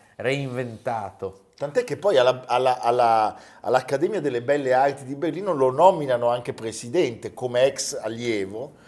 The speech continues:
Speaker 2: dall'ottantatré all'ottantasei. Viaggia appunto in Italia, arriva, pensate, in autostop in quegli anni in Sicilia.
Speaker 1: Eh, un bel viaggio.
Speaker 2: Svizzera, e poi ritorna
Speaker 1: Sulle
Speaker 2: in
Speaker 1: tracce di Goethe.
Speaker 2: Sulle tracce di Goethe, e poi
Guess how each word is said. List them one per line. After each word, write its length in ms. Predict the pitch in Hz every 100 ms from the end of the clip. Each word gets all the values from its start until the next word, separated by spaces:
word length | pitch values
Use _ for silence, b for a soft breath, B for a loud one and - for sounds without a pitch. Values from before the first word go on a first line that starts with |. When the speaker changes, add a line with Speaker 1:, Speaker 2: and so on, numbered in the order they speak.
| B B
Speaker 2:
dall'ottantatré 680 | 101 110 110 113 120 120 156
all'ottantasei. 960 | 110 - 139 151 208 - 85 85 120 b b b b -
Viaggia 520 | 117 165 160 135 127
appunto 400 | 113 - 139 120
in 100 | 113
Italia, 380 | 120 120 165 135
arriva, 240 | 131 156 131
pensate, 380 | 135 151 127
in 80 | 127
autostop 600 | 147 147 139 - 151 156
in 120 | 151 113
quegli 240 | 123 123
anni 200 | 135 139
in 80 | 131
Sicilia. 840 | 123 117 - 101 90 82 87 98 - 120
Speaker 1:
Eh, 180 | 113 -
un 100 | 90
bel 100 | 90
viaggio. 420 | 107 123 95 90
Speaker 2:
Svizzera, 640 | 82 120 151 165 - 214 254
e 100 | 247
poi 200 | 240 233 - -
ritorna 640 | 214 226 - 156 123 123 143
Speaker 1:
Sulle 200 | 131 123
Speaker 2:
in 60 |
Speaker 1:
tracce 320 | 139 143 135
di 100 | 123
Goethe. 440 | 120 151 117 - 101
Speaker 2:
Sulle 240 | 147 143
tracce 340 | 143 147 147 147
di 100 | 123
Goethe, 600 | 120 104 95 120 147 -
e 60 |
poi 500 | - - - 190 -